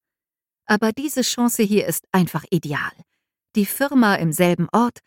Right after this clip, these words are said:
Arbeit in seinem Beruf und, wie wir finden, mit einem netten Chef. "Alles klar",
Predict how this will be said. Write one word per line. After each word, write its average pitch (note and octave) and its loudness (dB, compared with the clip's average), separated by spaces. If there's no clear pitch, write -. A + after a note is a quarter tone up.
Arbeit G#3 0
in D3+ -2
seinem C3+ -8
Beruf G3 -4
und, C4+ 2
wie D#3 -2
wir D#3 0
finden, A#3 0
mit D3+ -6
einem C#3 -4
netten F#3+ -4
Chef. - -8
"Alles C#3 -6
klar", G3 -2